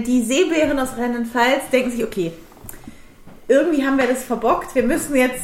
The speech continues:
das wieder hinkriegen“, und verfallen so in Aktionismus. Die wollen nicht mehr nur reagieren auf das, was passiert, sondern wollen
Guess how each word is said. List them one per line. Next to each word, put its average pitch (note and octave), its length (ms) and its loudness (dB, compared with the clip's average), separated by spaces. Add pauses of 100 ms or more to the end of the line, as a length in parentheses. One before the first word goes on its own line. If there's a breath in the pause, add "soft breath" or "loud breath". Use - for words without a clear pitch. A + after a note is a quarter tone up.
(120)
das B3 220 -2
wieder A3+ 140 4
hinkriegen“, G3+ 580 2
und F#3 120 -4
verfallen A3+ 380 2
so A3+ 80 2
in G#3+ 80 0
Aktionismus. G3 580 -2
Die G3 120 -4
wollen A3 180 2
nicht C4 160 -2
mehr C#4+ 100 2
nur A#3 260 2
reagieren G#3 640 2
auf C4+ 140 -2
das, B3+ 220 -2
was A#3 140 -2
passiert, G#3+ 500 -2
sondern F#3+ 300 -6
wollen F#3 320 0